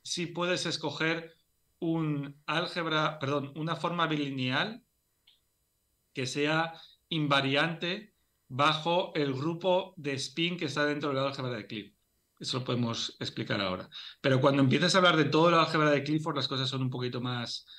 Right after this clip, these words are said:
eh, sutiles. Eh, en efecto, estas formas bilineales aquí, que son como productos, eh, internos aquí en el, en el espacio de espinores, ¿no? Este es el espacio de espinores. Esto es un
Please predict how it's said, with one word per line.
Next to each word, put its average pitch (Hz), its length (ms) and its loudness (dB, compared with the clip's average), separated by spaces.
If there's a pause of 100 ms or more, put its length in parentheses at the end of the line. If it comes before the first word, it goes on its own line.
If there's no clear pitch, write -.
(320)
eh, 117 460 0
sutiles. 107 720 -6 (760)
Eh, 123 800 4 (720)
en 156 180 4
efecto, 170 600 4
estas 160 380 2
formas 165 320 2
bilineales 147 540 0
aquí, 139 240 -6
que 123 100 -8
son 127 220 -6
como 131 260 -6
productos, 117 1000 -4 (600)
eh, 117 480 0
internos 113 460 -2
aquí 123 200 -4
en 120 120 -2
el, 113 440 -4
en 120 140 -6
el 107 760 -6
espacio 143 480 0
de 139 60 2
espinores, 151 580 -2
¿no? 170 160 -4
Este 165 160 -6
es 165 80 -4
el 170 100 -2
espacio 160 380 -4
de 143 60 0
espinores. 117 540 -12
Esto - 200 -14
es - 100 -16
un 95 260 -12